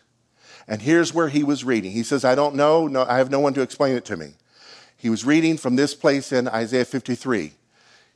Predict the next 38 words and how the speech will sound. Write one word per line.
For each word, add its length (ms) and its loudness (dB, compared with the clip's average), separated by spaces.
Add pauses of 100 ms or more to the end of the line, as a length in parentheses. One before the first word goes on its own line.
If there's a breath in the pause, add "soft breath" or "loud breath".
"He 200 2
was 200 0
led 560 4 (380 loud breath)
as 160 -2
a 60 -6
sheep 360 0
to 80 -8
the 120 -8
slaughter, 640 -6 (800 soft breath)
and 180 -2
as 120 -4
a 60 4
lamb 360 2
before 320 0
its 120 -4
shearer 400 0
is 220 -6
silent, 460 -4
so 160 0
he 100 2
opened 340 -2
not 160 0
his 160 -6
mouth. 340 -4 (400 soft breath)
In 220 2
his 300 0
humiliation, 1160 2 (480 soft breath)
his 260 -2
justice 720 0 (100)
was 200 -4
taken 380 -4
away. 580 -4 (360 loud breath)
And 200 0
who 200 0
will 140 2
declare 580 2
his 260 -2
generation? 760 -2